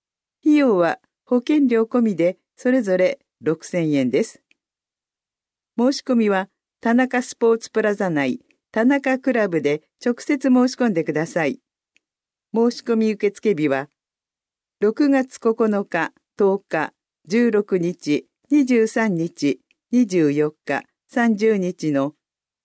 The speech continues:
木曜日は午後一時から四時半、金曜日は午後五時から六時半です。定員になり次第受付終了。問い合わせは田中クラブ、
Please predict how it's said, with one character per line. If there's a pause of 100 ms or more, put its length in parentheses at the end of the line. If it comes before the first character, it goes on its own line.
(220)
木
曜
日
は
午
後
一
時
か
ら
四
時
半、 (540)
金
曜
日
は (180)
午
後
五
時
か
ら
六
時
半
で
す。 (760)
定
員
に
な
り
次
第
受
付
終
了。 (720)
問
い
合
わ
せ
は (340)
田
中
ク
ラ
ブ、